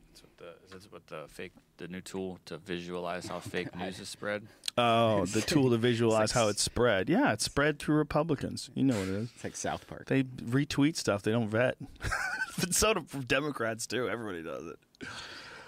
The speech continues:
Speaker 2: Is
Speaker 3: But
Speaker 2: it
Speaker 3: it's like there's a, there was an article recently that said that, uh, people who are conservative are much more likely to be fooled by fake news.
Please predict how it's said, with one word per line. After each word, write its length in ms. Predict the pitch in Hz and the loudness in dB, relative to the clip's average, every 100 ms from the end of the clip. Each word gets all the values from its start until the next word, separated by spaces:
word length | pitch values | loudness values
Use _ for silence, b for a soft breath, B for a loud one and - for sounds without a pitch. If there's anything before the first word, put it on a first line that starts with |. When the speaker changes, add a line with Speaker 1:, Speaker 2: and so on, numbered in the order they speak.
| B | B
Speaker 2:
Is 120 | 147 | 2
Speaker 3:
But 140 | 170 147 | 4 4
Speaker 2:
it 60 | - | 4
Speaker 3:
it's 220 | 151 - | 2 4
like 220 | 143 123 | 2 2
there's 320 | - 127 120 113 | 2 4 4 6
a, 220 | 110 92 | 6 4
there 80 | 110 | 2
was 80 | 113 | 2
an 80 | |
article 260 | 101 151 117 | 2 2 2
recently 320 | 92 92 95 | 0 0 -2
that 120 | 85 90 | -2 -2
said 180 | 101 95 | 0 2
that, 160 | 87 - - | 0 -2 -12
uh, 260 | - 67 62 - | -12 -10 -10 -2
people 400 | 139 120 113 104 | 2 4 4 4
who 100 | 110 | 2
are 80 | 98 | 0
conservative 580 | 101 - 113 107 98 | -2 0 2 2 0
are 60 | 104 | 2
much 320 | 101 107 - | 2 2 2
more 120 | 110 | 2
likely 360 | 107 104 104 101 | 4 2 2 0
to 40 | |
be 120 | 98 98 | 0 -2
fooled 280 | - 101 | 0 0
by 120 | 101 90 | 2 0
fake 260 | - 90 | 0 -4
news. 420 | - 90 73 117 | -2 -2 -4 -8